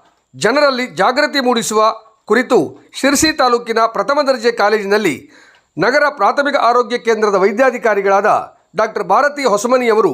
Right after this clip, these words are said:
ದೀಪ ಬೆಳಗಿಸಿ ಉದ್ಘಾಟಿಸಿ ನಂತರ ಮಾತನಾಡಿ, ಜನಸಂಖ್ಯಾ ಸ್ಫೋಟ ಮತ್ತು ತಡೆಗಟ್ಟುವ ಬಗ್ಗೆ ಹಾಗೂ ಸ್ಕಿಜೋಪ್ರೇನಿಯಾ ಕಾಯಿಲೆಯ ಬಗ್ಗೆ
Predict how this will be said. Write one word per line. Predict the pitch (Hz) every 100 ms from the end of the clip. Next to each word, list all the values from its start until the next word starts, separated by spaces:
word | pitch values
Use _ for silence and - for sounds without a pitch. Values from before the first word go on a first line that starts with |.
| - - _ 147
ದೀಪ | 254 294 285
ಬೆಳಗಿಸಿ | 254 226 - 233 202
ಉದ್ಘಾಟಿಸಿ | 202 240 196 - 165 95 _ -
ನಂತರ | 220 254 269 214
ಮಾತನಾಡಿ, | 214 220 208 196 123 - - - -
ಜನಸಂಖ್ಯಾ | 208 269 302 247 294 -
ಸ್ಫೋಟ | 226 240 233
ಮತ್ತು | 202 - 196 -
ತಡೆಗಟ್ಟುವ | 202 269 285 277 233 196
ಬಗ್ಗೆ | 208 196
ಹಾಗೂ | 196 214 170 - _ _ _ _ _ -
ಸ್ಕಿಜೋಪ್ರೇನಿಯಾ | - 247 285 311 285 269 254 247 -
ಕಾಯಿಲೆಯ | 208 262 269 233
ಬಗ್ಗೆ | 196 190